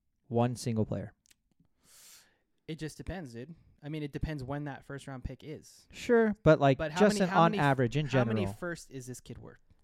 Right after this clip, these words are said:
Speaker 1: It's gonna be, I think it's at least two to three.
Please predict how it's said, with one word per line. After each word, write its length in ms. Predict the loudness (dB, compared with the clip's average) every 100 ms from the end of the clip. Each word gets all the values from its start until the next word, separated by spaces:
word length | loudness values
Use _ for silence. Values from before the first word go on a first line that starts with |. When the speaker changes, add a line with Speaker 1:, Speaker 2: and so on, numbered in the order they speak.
| _ _ _ -8
Speaker 1:
It's 180 | -6 2
gonna 200 | 4 4
be, 140 | 2 2
I 120 | 0
think 160 | 2 0
it's 120 | 0
at 160 | -2
least 260 | -2 -2 -2
two 140 | -2 -2
to 80 |
three. 260 | -2 -6 -8